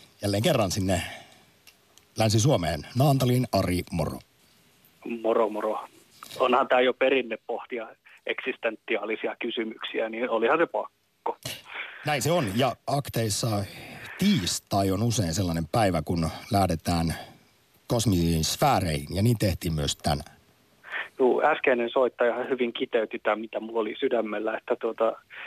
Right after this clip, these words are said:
Speaker 2: kyllä se läheisten kanssa sopusoinnussa eläminen ja, ja jos voi itse edistää sitä jollain konsteilla, niin kyllä siitä se merkitys tulee aika pitkälti. Ja, ja nimenomaan itse koen ainakin melko,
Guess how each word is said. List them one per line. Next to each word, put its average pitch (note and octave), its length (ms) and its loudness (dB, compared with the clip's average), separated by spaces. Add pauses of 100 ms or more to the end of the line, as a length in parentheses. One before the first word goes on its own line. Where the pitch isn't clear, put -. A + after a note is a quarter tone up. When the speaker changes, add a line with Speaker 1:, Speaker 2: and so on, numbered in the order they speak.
(100)
Speaker 2:
kyllä A#2+ 260 0
se A#2 220 0 (560)
läheisten A#2+ 520 0
kanssa A#2 300 0
sopusoinnussa A2+ 800 -2
eläminen G#2+ 480 0
ja, G2+ 120 -6 (520)
ja A#2+ 120 0 (520)
jos A#2+ 220 0
voi A#2+ 180 2
itse B2+ 140 0 (120)
edistää - 380 -4 (140)
sitä G#2+ 180 -4
jollain A2 420 -2
konsteilla, G#2+ 580 -2
niin A2 180 -12
kyllä A2+ 220 -4
siitä A#2 200 -2
se A#2 80 -6
merkitys A2+ 560 -2
tulee G#2+ 220 -4
aika G#2 240 -4
pitkälti. A2 520 -4
Ja, A#2 140 -4 (580)
ja A#2 60 2
nimenomaan A#2+ 600 4 (120)
itse B2+ 260 0
koen A2+ 260 2
ainakin A2 420 -4 (220)
melko, A#2 440 0